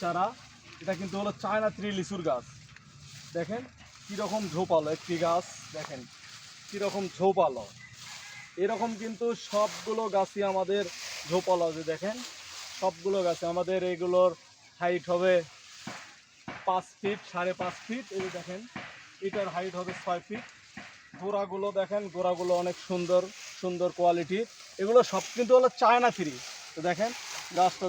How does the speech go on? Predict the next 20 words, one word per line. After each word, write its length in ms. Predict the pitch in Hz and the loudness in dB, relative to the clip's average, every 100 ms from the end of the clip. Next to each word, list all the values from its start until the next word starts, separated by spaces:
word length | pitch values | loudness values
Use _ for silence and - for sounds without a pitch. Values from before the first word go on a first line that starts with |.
| 165 | -2
দেখেন, 220 | 160 139 120 - - - - - - - - | -4 -8 -10 -20 -20 -20 -18 -18 -20 -20 -14
এগুলো 200 | 226 240 240 | -4 -2 0
চায়না 240 | 208 220 233 | 2 4 4
থ্রি 120 | 214 208 190 | 2 0 0
লিচু। 240 | 143 135 113 - - 165 | -2 -12 -12 -16 -8 -6
দেখেন 240 | 165 208 208 160 | -4 -2 -4 -2
গোড়াগুলো 400 | 180 185 180 180 170 | 0 2 0 -4 -4
দেখেন, 220 | 180 196 214 - - - - - | -6 -6 -8 -14 -16 -20 -20 -14
এই 40 | 151 | -6
যে 60 | 170 | -4
দেখেন 200 | 160 170 151 | -2 -4 -4
গোড়া, 180 | 170 180 165 151 | -2 -2 -2 -4
গোড়ালি 300 | 175 175 170 156 | 0 0 0 -2
দেখেন 200 | 147 165 170 | -4 -4 -4
অনেক 160 | 170 156 - | -4 -6 -8
কিন্তু 200 | 160 165 165 | -6 -4 -4
মোটা। 240 | 170 175 208 - - - 170 | 0 0 0 -8 -20 -8 -4
এগুলো 220 | 170 180 180 165 - - _ - | -2 -2 -2 -4 -12 -20 _ 2
ছয় 200 | 190 190 | 8 8
ইঞ্চি 180 | 185 | 6